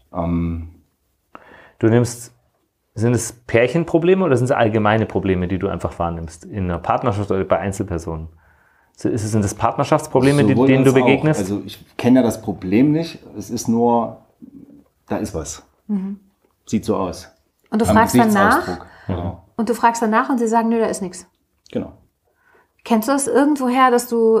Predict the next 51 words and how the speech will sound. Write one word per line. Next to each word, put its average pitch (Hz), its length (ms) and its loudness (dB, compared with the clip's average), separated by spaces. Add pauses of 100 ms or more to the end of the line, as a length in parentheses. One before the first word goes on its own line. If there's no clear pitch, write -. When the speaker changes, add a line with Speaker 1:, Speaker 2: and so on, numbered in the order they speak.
Speaker 3:
etwas 214 260 -4
spürst, 294 600 -2
es 214 120 -6
nachfragst 240 520 0
und 214 60 -4
der 202 100 -2
andere 220 240 -2
sagt, 220 220 -2
„Nee, 226 80 -4
da 214 80 -4
ist 220 160 -8
nix“? - 220 -10 (720)
Dass 226 200 -2
du, 202 280 -4
wie 208 120 -8
fühlt 285 180 2
sich 247 100 -6
das 233 140 0
denn 208 140 -2
an, 254 260 2
wenn 202 100 -4
du 196 60 -4
das 196 160 -4
sagst? 254 560 2 (480)
Ganz 208 180 -4
ehrlich 240 440 2
ansprichst 220 520 -2
und 202 60 -4
der 208 120 0
andere 214 240 0
sagt, 208 200 0
„Nee, 254 80 0
da 220 80 4
ist 233 220 -2
nix.“ 185 180 -6
Wie 214 60 -2
fühlt 302 200 -2
sich - 120 -6
das - 180 -8
an? 175 240 -4 (1800)
Speaker 1:
Äh, 98 260 4
ich 92 60 0
hab - 120 -8
das 104 140 -4
Gefühl, - 240 -2
dass 95 280 -4 (340)
das - 280 -8
nicht 101 260 -8
die 156 100 -8
Wahrheit - 260 -8
ist. - 240 -16